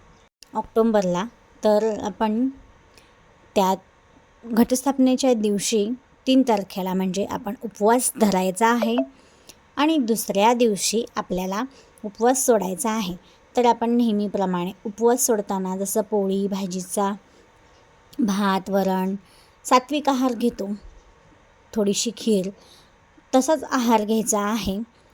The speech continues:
आणि तो आहार ह्यामध्ये आपल्याला कांदा आणि लसूण हे वर्ज्य करायचं आहे आणि तोच नैवेद्य आपल्याला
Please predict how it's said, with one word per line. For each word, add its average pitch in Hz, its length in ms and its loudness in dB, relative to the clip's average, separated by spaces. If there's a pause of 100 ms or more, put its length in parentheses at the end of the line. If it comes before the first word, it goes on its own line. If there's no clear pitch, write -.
(220)
आणि 208 280 0
तो 254 100 8
आहार 202 440 2 (340)
ह्यामध्ये 226 460 2
आपल्याला 196 440 0 (120)
कांदा 202 380 2
आणि 233 320 -2
लसूण 196 300 0 (200)
हे 233 160 2
वर्ज्य 240 440 2
करायचं 190 440 -2
आहे 175 200 -10 (580)
आणि 196 260 -2 (120)
तोच 277 280 6
नैवेद्य 214 540 0 (120)
आपल्याला 202 460 -2